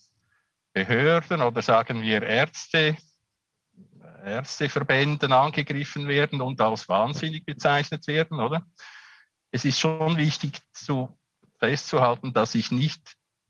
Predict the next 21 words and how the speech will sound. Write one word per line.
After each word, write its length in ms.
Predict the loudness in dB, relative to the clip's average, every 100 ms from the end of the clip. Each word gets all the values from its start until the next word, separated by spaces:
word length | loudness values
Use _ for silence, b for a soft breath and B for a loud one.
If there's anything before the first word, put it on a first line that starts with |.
| _ _
primär 540 | 0 2 2 2 2
vom 200 | 0 -6
Staat 520 | -6 -2 2 2 2 0
attackiert 680 | 0 -2 -4 -4 -4 -4 -2
wurde 280 | -4 -2 -2
wegen 220 | -2 0
meiner 380 | 2 2 2 0
Aufklärung, 480 | -2 -2 -2 -4
sondern 320 | -10 -10 -4 -2
es 160 | -2
lief 240 | -4 -4 -4
so, 360 | -4 -4 -4 _ _ _ _ _ b b b _ 2
eine 400 | 2 4 2 0
mir 380 | 0 0 0
bestens 580 | 2 2 2 -2 -6 -6
bekannte 680 | -6 0 2 4 2 -6 -6
Person, 640 | -2 -2 0 -2 -4 -8 _ _ _ _ _ _ b b b _ _ _ _ _
äh, 200 | -2 0
las 460 | 0 0 0 0 -4
diese 300 | -6 -4 -2
E-Mails, 720 | 0 0 0 0 -4 -12